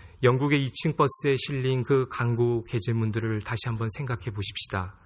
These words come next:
"하나님이 없을 테니 걱정하지 말고 너의 인생을 즐겨라." 말하고 있는 이 무신론자의 이야기는 얼마나 안타까운 이야기입니까? 만일 하나님이 안 계시다면 인류애를 가지고 온 힘을 다해서 윤리적으로 도덕적으로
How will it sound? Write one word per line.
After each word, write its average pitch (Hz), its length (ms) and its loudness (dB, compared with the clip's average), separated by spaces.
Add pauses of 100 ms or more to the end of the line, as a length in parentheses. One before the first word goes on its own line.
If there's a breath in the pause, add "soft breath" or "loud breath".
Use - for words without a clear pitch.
(520 loud breath)
"하나님이 165 400 4
없을 127 260 0
테니 117 300 0
걱정하지 127 640 2
말고 98 540 0 (460 soft breath)
너의 110 240 4
인생을 101 360 0
즐겨라." 98 600 -8 (1300 soft breath)
말하고 147 360 6
있는 156 220 4
이 180 260 2
무신론자의 143 840 2
이야기는 117 560 2
얼마나 139 360 2
안타까운 127 520 0
이야기입니까? 98 840 -2 (640 soft breath)
만일 175 340 6
하나님이 208 560 2
안 127 160 2
계시다면 117 800 0 (800 loud breath)
인류애를 214 520 4
가지고 120 680 0
온 208 260 4
힘을 226 340 2
다해서 120 560 0
윤리적으로 190 720 4
도덕적으로 170 640 4